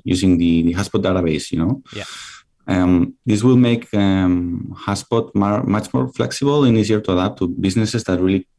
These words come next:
Speaker 1: require specific needs, no?
Speaker 2: Yeah.
Speaker 1: Um, maybe we should be able to create, uh, uh, verticals, verticals for, for Haspot, you know, for specific,
Speaker 2: Yeah.
Speaker 1: uh, industries, you know?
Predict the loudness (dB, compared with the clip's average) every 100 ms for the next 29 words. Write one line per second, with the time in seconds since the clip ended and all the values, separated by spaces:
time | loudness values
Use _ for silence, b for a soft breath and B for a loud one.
0 | _ _ _ _ -6 -2 -2 0 -2 -2
1 | -6 -8 -6 -4 -4 -4 -6 -6 -6 _
2 | B B -2 0 2 2 0 B B B
3 | B 0 2 4 2 0 -4 -6 _ _
4 | -4 0 2 2 0 -2 0 0 -2 -4
5 | -2 0 -4 -8 -6 -4 -2 0 0 0
6 | -2 -4 -10 -6 -2 -2 -2 -6 -6 -12
7 | -8 -6 -6 -6 -6 -4 -6 -4 -4 -2
8 | -2 -4 -6 -4 -4 -2 -4 -6 _ b
9 | b -4 0 2 2 0 0 0 0 -6
10 | -6 -4 -2 0 -2